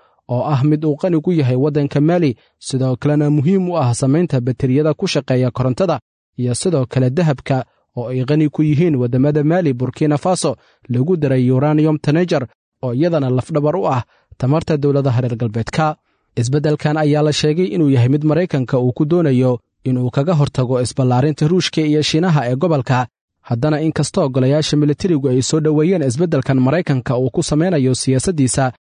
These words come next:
haddana falanqeeyaashu waxa ay aaminsan yihiin in xukuumadda Washington aysan markaan u baahnayn in xiriir toos ah ay la samaysato dowladahaasi, taa beddelkeeda ay isticmaali karto shirkada murtasaqa ah si la mid ah kuwa Fagner oo caawinaya xukuumadahaasi saddexda ah,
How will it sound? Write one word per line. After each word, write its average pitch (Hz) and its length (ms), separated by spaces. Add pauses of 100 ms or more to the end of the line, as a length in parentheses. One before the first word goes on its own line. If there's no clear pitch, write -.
(100)
haddana 147 380
falanqeeyaashu 151 720
waxa 120 200
ay 127 140
aaminsan 131 360
yihiin 131 320 (360)
in 127 100
xukuumadda 151 480
Washington 156 460
aysan 123 320
markaan 151 340
u 156 80
baahnayn 151 440
in 127 120
xiriir 143 320
toos 165 260
ah 117 120
ay 127 80
la 165 100
samaysato 135 540
dowladahaasi, 139 640 (440)
taa 160 140
beddelkeeda 135 640
ay 123 140
isticmaali 143 500
karto 131 280
shirkada 135 400
murtasaqa 151 540
ah 123 80 (240)
si - 160
la 143 140
mid 156 200
ah 147 120
kuwa 151 260
Fagner 185 340 (380)
oo 127 120
caawinaya 127 600
xukuumadahaasi 147 720
saddexda 147 420 (100)
ah, 117 60